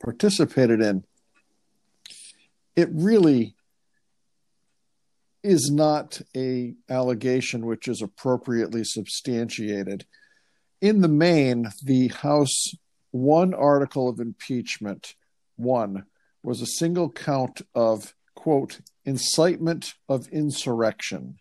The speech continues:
close quote. And Nancy Pelosi said it best from the House floor, <clears throat> where she says, quote, "We know the president incited this insurrection,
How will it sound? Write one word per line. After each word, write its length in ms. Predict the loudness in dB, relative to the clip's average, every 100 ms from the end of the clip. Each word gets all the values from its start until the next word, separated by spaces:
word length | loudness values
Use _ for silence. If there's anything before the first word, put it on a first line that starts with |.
| _ _
close 420 | -16 -4 -2 -2 -6
quote. 540 | -8 -6 -6 -10 -20 _ _ _ _ _ _ -4
And 240 | -2 -2 0
Nancy 460 | 2 4 4 2
Pelosi 640 | 2 2 4 4 2 -2 -2
said 260 | 0 0
it 180 | 0 -4
best 360 | -2 0 -2 -8 -10
from 200 | -6 -6
the 60 | -6
House 380 | -4 -2 -2 -6 -10
floor, 480 | -6 -2 0 0 -4 _ _ _ _ -16
<clears throat> 880 | -16 -14 -18 -18 _ _ _ -20 -8
where 120 | -6
she 260 | -4 -2 -2
says, 400 | -2 -2 -2 -4
quote, 520 | -6 0 0 0 -8 _ _ _ _ -6
"We 300 | -2 0 0
know 260 | 0 0
the 100 | -2
president 720 | -8 -4 -2 0 0 -2 -4 -8
incited 880 | -8 -6 -4 0 2 2 -2 -4
this 280 | -4 -4 -6 -10
insurrection, 1040 | -8 -6 -6 -6 -2 -2 -2 -8 -12 -14